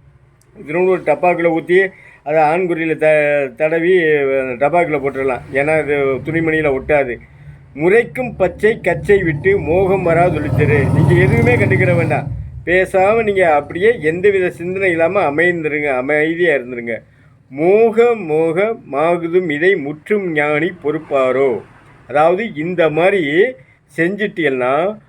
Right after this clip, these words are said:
உங்களை ஞானிகள் பொறுக்க மாட்டாங்க. அறைக்குள்ளே வளர்த்த மாதர் அன்பு கொண்டு பேடியை ஆசை மயல் மோகம் கண்டணைத்து மிகச் சேர்வாரே. அதாவது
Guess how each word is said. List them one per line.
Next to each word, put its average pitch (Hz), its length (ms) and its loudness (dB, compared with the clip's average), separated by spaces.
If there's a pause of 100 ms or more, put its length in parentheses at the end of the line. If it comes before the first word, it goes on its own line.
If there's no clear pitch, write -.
(120)
உங்களை 180 560 0
ஞானிகள் 196 640 0 (340)
பொறுக்க 214 320 2
மாட்டாங்க. 143 480 -2 (460)
அறைக்குள்ளே 196 800 0
வளர்த்த 180 480 -4
மாதர் 156 580 0
அன்பு 190 440 -2
கொண்டு 180 420 -2
பேடியை 185 600 2
ஆசை 185 360 0
மயல் 170 300 0
மோகம் 175 520 -4
கண்டணைத்து 151 920 -2 (300)
மிகச் 170 420 -2
சேர்வாரே. 139 600 0 (120)
அதாவது 175 680 2